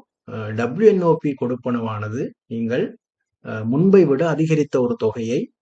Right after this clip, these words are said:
செலுத்துவீர்கள் என்பதை நீங்கள் தெளிவாக உணர வேண்டும். காரணம், உங்களுடைய அடிப்படை சம்பளம் அதிகரிக்கிறது. ஓகே, ஓரளவு தெளிவு பெற்றிருப்பீர்கள் என்று நினைக்கின்றேன்.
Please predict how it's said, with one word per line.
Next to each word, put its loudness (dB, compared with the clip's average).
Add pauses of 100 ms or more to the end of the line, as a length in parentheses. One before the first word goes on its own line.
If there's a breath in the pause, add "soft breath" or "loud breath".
(140)
செலுத்துவீர்கள் -2 (880)
என்பதை -6
நீங்கள் -2 (400)
தெளிவாக 0
உணர -2
வேண்டும். -8
காரணம், -4
உங்களுடைய -4
அடிப்படை -6
சம்பளம் -8 (100)
அதிகரிக்கிறது. -6 (1000)
ஓகே, -4
ஓரளவு 0
தெளிவு 2
பெற்றிருப்பீர்கள் -4
என்று -2
நினைக்கின்றேன். -2